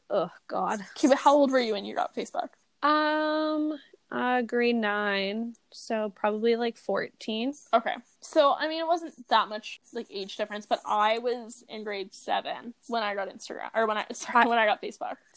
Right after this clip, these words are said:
Speaker 2: So,
Speaker 1: Yeah, I only had M S N at that time.
Speaker 2: Yeah, so it's just, like, pictures from grade seven, like, I don't wanna see. Like, I like the high school pictures from, like,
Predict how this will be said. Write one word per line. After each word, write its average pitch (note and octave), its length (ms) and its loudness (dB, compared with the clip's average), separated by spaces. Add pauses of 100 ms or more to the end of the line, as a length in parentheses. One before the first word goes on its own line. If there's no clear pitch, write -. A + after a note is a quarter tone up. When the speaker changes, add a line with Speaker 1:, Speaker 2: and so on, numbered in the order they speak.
(120)
Speaker 2:
So, C4 60 0
Speaker 1:
Yeah, A3 180 8
I A3+ 80 2
only B3+ 140 -2
had C4+ 180 4
M G#3+ 140 -4
S G#3 160 -10
N G3+ 140 -6
at G3+ 100 -8
that F#3+ 160 -6
time. G3+ 240 -12 (140)
Speaker 2:
Yeah, A#3+ 380 2
so C4 240 0
it's B3+ 180 -2
just, C#4+ 140 -10
like, C4+ 180 -2
pictures C#4+ 360 -6
from D4 140 -8
grade A#3+ 240 -2
seven, G3 260 -4
like, A3+ 140 -10
I A#3+ 100 -6
don't G3 300 -6
wanna G3+ 220 -8
see. - 400 -12 (280)
Like, C4 280 4
I B3 180 4
like D#4+ 200 -2
the F4+ 80 -6
high G3+ 240 -8
school A#3 220 -10
pictures B3+ 400 -10
from, G#3+ 140 -12
like, G3 240 -10